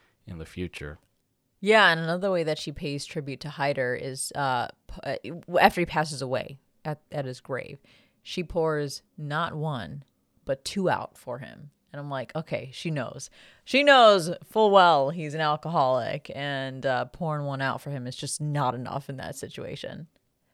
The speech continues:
Speaker 2: This is also the episode where we start to see the, the relativity of time, <laughs> if that's the right way to say it, because you have Fern, who's frustrated with Frieren, um, understands her hobby of wanting to collect magic,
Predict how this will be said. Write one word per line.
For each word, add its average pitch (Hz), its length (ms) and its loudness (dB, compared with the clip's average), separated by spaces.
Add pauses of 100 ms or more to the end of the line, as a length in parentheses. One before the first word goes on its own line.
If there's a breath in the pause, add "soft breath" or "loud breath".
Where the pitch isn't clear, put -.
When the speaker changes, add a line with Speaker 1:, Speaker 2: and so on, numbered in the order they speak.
(120)
Speaker 2:
This 214 200 2
is 226 80 0
also 233 240 8
the 269 100 4
episode 208 440 2
where 170 340 6
we 165 100 0
start 160 260 -2
to 160 100 -4
see 151 580 -4 (400 soft breath)
the, 143 920 -4
the 156 160 -2
relativity 151 1000 -2 (100)
of 156 240 -8
time, 170 640 -4
<laughs> - 100 -14
if 254 140 4
that's - 240 -4
the 160 80 -4
right 151 160 4
way 165 100 6
to 156 100 0
say 135 280 0
it, 214 180 2 (240 loud breath)
because 202 240 -4
you 208 60 0
have 202 280 2
Fern, 190 340 0
who's 190 200 -4
frustrated 156 500 0
with 139 220 -6
Frieren, 131 540 -2 (340 soft breath)
um, 131 420 0
understands 226 500 2
her 190 100 -2
hobby 156 420 2
of 143 160 -2
wanting 139 300 -4
to - 160 -8
collect 131 400 -4
magic, 156 600 4